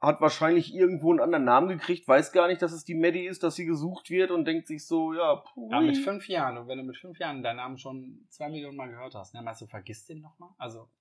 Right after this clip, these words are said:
Speaker 1: Ich denke
Speaker 2: wo ist
Speaker 1: schon,
Speaker 2: das
Speaker 1: ist ja auch ein
Speaker 2: Alter?
Speaker 1: traumatisches Erlebnis, ne? Die wurde ja aus dem Bett geholt durch ein Fenster.
Speaker 2: Das weiß man doch gar nicht.
Speaker 1: Doch.
Speaker 2: Quatsch,
Speaker 1: Das
Speaker 2: das
Speaker 1: steht
Speaker 2: wurde nie erwiesen.
Speaker 1: Doch.
Speaker 2: Nein.
Speaker 1: Aus, die Ma-, die, die Eltern sind einfach feiern gegangen,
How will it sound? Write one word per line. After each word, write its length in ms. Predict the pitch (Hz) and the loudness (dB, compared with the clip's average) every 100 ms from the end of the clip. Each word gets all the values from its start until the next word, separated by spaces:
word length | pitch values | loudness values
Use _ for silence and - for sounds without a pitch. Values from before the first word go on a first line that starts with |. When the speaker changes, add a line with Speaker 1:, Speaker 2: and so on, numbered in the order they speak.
| _ | _
Speaker 1:
Ich 140 | 113 - | -14 -8
denke 180 | 113 | -2
Speaker 2:
wo 40 | 151 | 2
ist 60 | |
Speaker 1:
schon, 160 | 196 202 | 4 4
Speaker 2:
das 80 | 127 | 2
Speaker 1:
ist 80 | 139 | 6
ja 80 | 143 | 8
auch 40 | |
ein 40 | 156 | 8
Speaker 2:
Alter? 160 | 139 - | 4 2
Speaker 1:
traumatisches 560 | 139 139 139 139 135 135 | 6 8 6 4 -2 2
Erlebnis, 500 | 139 180 185 131 123 | 4 4 2 -6 -2
ne? 140 | 143 | 0
Die 120 | 135 | 0
wurde 200 | 127 135 | -2 2
ja 80 | 139 | 4
aus 140 | 123 | 4
dem 120 | 131 127 | 0 0
Bett 180 | 180 | 0
geholt 360 | - 143 127 117 | 0 0 0 -2
durch 120 | 131 | -4
ein 120 | 120 | -2
Fenster. 500 | 139 180 190 - - - | 0 0 0 -2 -2 -4
Speaker 2:
Das 100 | - | -8
weiß 160 | 160 | -6
man 100 | 156 | -6
doch 100 | 98 | -8
gar 140 | 101 98 | -12 -16
nicht. 220 | 101 _ - | -18 _ -2
Speaker 1:
Doch. 280 | 175 190 _ _ - | -2 -2 _ _ -20
Speaker 2:
Quatsch, 300 | - - - | -18 -12 -8
Speaker 1:
Das 80 | 120 | -6
Speaker 2:
das 100 | 117 | -2
Speaker 1:
steht 120 | 151 | -2
Speaker 2:
wurde 120 | 135 | -2
nie 140 | 135 147 | -4 -8
erwiesen. 380 | 120 131 135 | -10 -14 -10
Speaker 1:
Doch. 340 | 95 220 285 - | 0 0 0 -8
Speaker 2:
Nein. 180 | - 101 | -18 0
Speaker 1:
Aus, 360 | 156 190 - _ _ _ | 2 2 0 _ _ _
die 80 | 160 | 0
Ma-, 240 | 165 190 175 | 8 6 6
die, 280 | 160 190 165 | -2 -2 2
die 140 | 175 | 6
Eltern 320 | 262 233 247 | 6 4 -2
sind 120 | 196 185 | 0 0
einfach 340 | 214 226 202 | 0 0 -6
feiern 400 | - 185 294 135 131 | 6 6 6 4 0
gegangen, 420 | 240 254 277 | 0 0 0